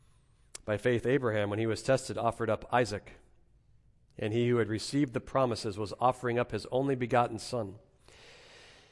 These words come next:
It was he to whom it was said, 'In Isaac your descendants shall be called.' He considered God as able to raise people even from the dead, from which he also received him back as a type."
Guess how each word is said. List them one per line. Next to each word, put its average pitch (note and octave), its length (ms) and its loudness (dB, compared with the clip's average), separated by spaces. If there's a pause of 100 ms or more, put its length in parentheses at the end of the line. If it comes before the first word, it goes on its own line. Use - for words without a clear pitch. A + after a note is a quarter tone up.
(220)
It C3+ 80 4
was C3 220 4
he D#3 200 6
to B2 120 6
whom C3+ 200 2
it C3 100 2
was A#2 120 0
said, C3 300 4
'In A2+ 120 4
Isaac A#2 420 2
your A2 120 -2
descendants G#2+ 480 -4
shall G#2 180 0
be G2 120 -6
called.' A2 440 -2 (400)
He B2 140 -2
considered A2+ 480 -2
God A2 240 4
as G#2+ 140 0
able G#2+ 240 0
to G2+ 80 -4
raise A2 280 0
people A2 320 -4
even G#2 220 -6
from G#2 160 -4
the G2+ 80 -4
dead, G2+ 340 0
from G2+ 160 -8
which G#2 180 -4
he A2 120 -4
also G#2 300 -2
received G2+ 400 -6
him G2+ 100 -4
back G2 260 0
as G2 120 -8
a F#2 40 -14
type." G2 300 -6